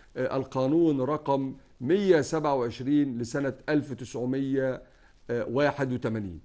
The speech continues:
يبقى من مقومات النظام المحاسبي الحكومي أو من مقومات المحاسبة الحكومية القانون اللي هو رقم مية سبعة وعشرين لسنة ألف تسعمية واحد وتمانين. وأنا بتكلم هنا على جمهورية مصر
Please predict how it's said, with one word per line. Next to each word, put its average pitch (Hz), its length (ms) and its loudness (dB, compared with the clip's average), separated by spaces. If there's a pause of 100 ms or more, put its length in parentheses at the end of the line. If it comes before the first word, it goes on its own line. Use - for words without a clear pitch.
(280)
يبقى 117 440 -4
من 127 140 0
مقومات 139 640 2
النظام 165 320 0
المحاسبي 151 400 -2
الحكومي 175 380 -2
أو 139 100 0
من 135 160 -2
مقومات 151 400 -2
المحاسبة 147 380 -2
الحكومية 175 500 -4 (340)
القانون 139 680 0 (480)
اللي 131 200 2
هو 151 180 6
رقم 147 300 0
مية 143 200 2
سبعة 156 280 0
وعشرين 151 500 -2
لسنة 160 360 -4
ألف 156 100 0
تسعمية 147 280 -2
واحد 147 220 -2
وتمانين. 123 200 -4
وأنا 139 140 -2
بتكلم 160 380 0
هنا 175 120 0
على 139 140 2
جمهورية 135 460 0
مصر 180 380 -4